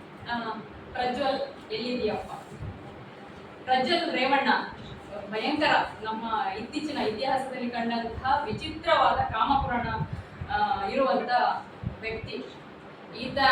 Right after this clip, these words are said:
ತಾನು ಹೆಣ್ಮಕ್ಳನ್ನ ಕೆಟ್ಟ ಕೆಟ್ಟದಾಗಿ ನಡೆಸ್ಕೊಂಡಿದ್ದು ಅಲ್ಲದೆ, ಆ, ಅವ್ರನ್ನ ವಿಡಿಯೋ ಮಾಡಿ ಬೇ-, ಆ, ಬೇರೆ ಇಟ್ಕೊಂಡಿದ್ದಾನೆ ಪೆನ್ ಡ್ರೈವ್ ಅಲ್ಲಿ, ಆ, ಡ್ರೈವ್ ಅಲ್ಲಿ.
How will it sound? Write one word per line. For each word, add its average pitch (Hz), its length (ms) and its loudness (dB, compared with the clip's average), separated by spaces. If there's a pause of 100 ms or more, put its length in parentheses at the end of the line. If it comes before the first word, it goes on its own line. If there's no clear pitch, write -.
(240)
ತಾನು 247 300 6
ಹೆಣ್ಮಕ್ಳನ್ನ 269 560 4 (220)
ಕೆಟ್ಟ 240 180 2
ಕೆಟ್ಟದಾಗಿ 277 420 2
ನಡೆಸ್ಕೊಂಡಿದ್ದು 277 840 2
ಅಲ್ಲದೆ, 254 760 2 (520)
ಆ, - 140 4
ಅವ್ರನ್ನ 277 360 6
ವಿಡಿಯೋ 330 240 6
ಮಾಡಿ 294 320 6
ಬೇ-, 269 400 4
ಆ, 220 300 -2
ಬೇರೆ 262 140 4
ಇಟ್ಕೊಂಡಿದ್ದಾನೆ 220 640 4
ಪೆನ್ - 300 0
ಡ್ರೈವ್ 214 180 -2
ಅಲ್ಲಿ, 196 480 -8
ಆ, - 100 -4
ಡ್ರೈವ್ 220 340 -2
ಅಲ್ಲಿ. 190 240 -6